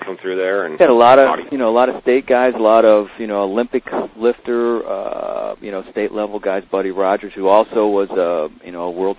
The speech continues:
Speaker 2: champ in, uh, masters in powerlifting, in addition to being a, you know, a multiple state champ. Uh, we had some other younger guys, uh, as they came up through were Olympic, you know, state Olympic champs. We, you know, had a, quite a number of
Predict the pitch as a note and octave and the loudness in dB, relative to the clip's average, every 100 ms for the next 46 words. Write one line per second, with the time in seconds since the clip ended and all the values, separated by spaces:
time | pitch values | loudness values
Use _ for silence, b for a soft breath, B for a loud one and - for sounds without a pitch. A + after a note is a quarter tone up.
0 | - F#2 F2+ F#2 E2+ E2 D#2 E2 E2+ G2+ | -10 -12 -10 -12 -10 -10 -10 -10 -8 -8
1 | - E2 E2 D#2 F#2+ F#2 F#2 F#2 - F#2 | -10 -14 -16 -8 -4 -4 -4 -8 -10 -16
2 | E2 F2 E2 F2 E2 F2 D#2+ - - E2 | -14 -14 -16 -18 -16 -18 -18 -20 -20 -14
3 | D#2+ D2+ D2 - D2+ E2 F2 - E2 E2 | -12 -12 -12 -14 -12 -10 -10 -12 -16 -18
4 | - E2 - F2+ E2+ E2 - B1 C2 C2 | -10 -10 -10 -16 -14 -14 -14 -14 -12 -14
5 | C2 _ _ - E2 - D#2+ D#2+ D#2+ D#2 | -16 _ _ -16 -16 -14 -12 -10 -10 -12
6 | E2 F2 E2+ D#2+ D#2 D#2+ D#2 - - - | -14 -14 -12 -6 -4 -6 -10 -18 -20 -18
7 | - - - - b b b - F#2 F2+ | -16 -16 -16 -20 b b b -14 -8 -8
8 | - G2 G2 F2 - F#2 F2 E2+ D#2+ F#2 | -8 -10 -8 -8 -10 -10 -6 -6 -6 -10
9 | - E2 - _ b b b - D#2+ E2 | -10 -12 -14 _ b b b -20 -14 -12
10 | E2 - F#2 E2 E2 F2+ E2+ - - F2 | -14 -8 -6 -4 -6 -10 -12 -16 -14 -12
11 | F2 - F#2 F2+ F2+ _ - - F2 E2+ | -14 -12 -12 -10 -12 _ -20 -20 -14 -12
12 | D#2+ F2+ F2 E2 _ E2 _ _ - - | -8 -6 -6 -8 _ _ _ _ -20 -20
13 | - C3 C3+ F#2+ F#2 F2+ E2+ D#2+ | -6 -2 -2 -4 -8 -8 -6 -6